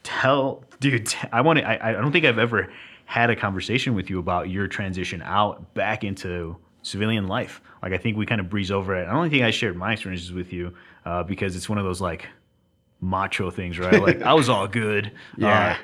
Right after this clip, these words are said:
Speaker 1: even though I
Speaker 2: Yeah.
Speaker 1: wasn't. I know I wasn't, uh, and I was shitty, and I did a bunch of bad things that then later on,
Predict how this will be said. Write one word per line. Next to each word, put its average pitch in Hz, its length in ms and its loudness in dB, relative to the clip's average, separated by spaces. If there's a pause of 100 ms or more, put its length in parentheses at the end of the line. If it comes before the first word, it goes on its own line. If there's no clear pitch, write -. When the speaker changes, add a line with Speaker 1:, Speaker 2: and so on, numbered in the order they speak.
(140)
Speaker 1:
even 151 240 4
though 160 140 8
I 143 80 8
Speaker 2:
Yeah. 127 60 4
Speaker 1:
wasn't. 104 340 2
I 104 100 -2
know 139 160 6
I 98 80 2
wasn't, 85 360 -8
uh, 98 40 -10
and 98 300 -2
I 117 40 4
was 113 120 0
shitty, 117 440 2
and 104 80 0
I 98 60 -2
did 107 160 -2
a 110 40 0
bunch 104 220 -2
of 87 80 -8
bad 95 260 -2
things 98 380 -4 (280)
that 117 180 -4
then 107 180 0
later 110 340 4
on, 98 320 0